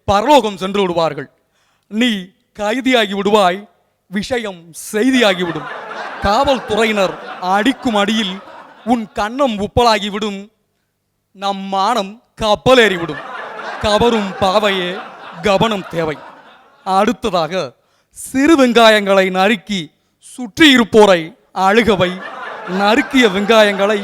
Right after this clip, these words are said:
நல்லெண்ணெயில் முழுகவை. அதனுடன் கடுகுளுந்தும் கருவேப்பிலையும் சேர்த்து தாளிக்க தயாராகவை. இப்பொழுது பருப்பு பொங்கும்,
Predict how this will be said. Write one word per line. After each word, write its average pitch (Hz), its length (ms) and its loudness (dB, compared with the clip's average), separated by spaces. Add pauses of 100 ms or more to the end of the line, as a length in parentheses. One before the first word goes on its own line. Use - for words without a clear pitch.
(360)
நல்லெண்ணெயில் 214 720 2
முழுகவை. 202 380 -2 (760)
அதனுடன் 208 460 0 (680)
கடுகுளுந்தும் 220 720 2 (840)
கருவேப்பிலையும் 220 840 2
சேர்த்து 190 360 -4 (400)
தாளிக்க 196 360 0 (160)
தயாராகவை. 160 520 0 (760)
இப்பொழுது 208 440 2 (400)
பருப்பு 202 500 2
பொங்கும், 202 380 2